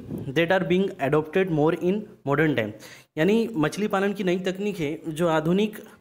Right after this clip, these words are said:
दौर में ज़्यादा अपनाई जा रही है, ठीक है। Through these techniques, low cost and more fish with less water can be reared। यानी इस तकनीक के माध्यम से हम क्या कर सकते हैं, इसमें कम लागत लगती है, पानी भी कम लगता है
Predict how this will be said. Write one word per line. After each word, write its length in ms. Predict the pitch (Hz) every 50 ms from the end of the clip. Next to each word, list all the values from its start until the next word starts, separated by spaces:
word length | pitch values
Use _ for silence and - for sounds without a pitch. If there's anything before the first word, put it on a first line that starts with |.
| - - 147
दौर 240 | 131 143 156 175
में 180 | 175 180 185 180
ज़्यादा 300 | 139 143 135 143 151 160
अपनाई 300 | 156 156 156 160 180 180
जा 200 | - - 120 113
रही 200 | 110 113 107 107
है, 80 | 113 120 120 - - - - - - _ _
ठीक 120 | 240 202
है। 100 | 151 117 - - - - _ - - - - _ _ _ _ _ _ _ _ -
Through 240 | 190 233 247 226 180
these 220 | 214 214 214 - -
techniques, 420 | 170 156 185 202 190 160 - - - - - - - - - - - - 135
low 240 | 135 151 180 196 196
cost 180 | 220 214 214 220 226
and 160 | 208 208 202
more 220 | 170 151 156 180 190
fish 340 | 185 - 190 202 196 190 - - _ _ _ _ -
with 100 | 165 170 -
less 360 | 139 127 135 156 185 175 147
water 300 | 165 156 156 165 165 185 185 - - - _ _ _ _ 147
can 160 | 151 160 160
be 140 | 185 214 208 - - - _ _ _ _ _ _ _ _ -
reared। 320 | 127 123 120 110 104 98 - - - - _ _ _ -
यानी 180 | 165 190 214
इस 300 | 233 233 220 202 214 -
तकनीक 360 | - 156 - 185 190 202 190
के 100 | - 208
माध्यम 300 | 202 185 180 165 185 190
से 120 | 190 - 196
हम 80 | 190
क्या 140 | 196 196 196
कर 120 | 190 185 175
सकते 300 | - 175 - - - 175
हैं, 300 | 185 190 185 - - _ _ _ _ _ _ _ _ _ _ _ -
इसमें 260 | 151 156 180 196 190
कम 180 | 185 170 165 185
लागत 300 | 185 170 170 185 190 190
लगती 340 | 190 180 185 - - 190 190
है, 60 | 196 196 - _ _ _ _ _ _ _
पानी 240 | 120 120 131 151 175
भी 100 | 190 185
कम 160 | 185 190 190
लगता 280 | 185 180 185 180 -
है 240 | 180 190 190 185 -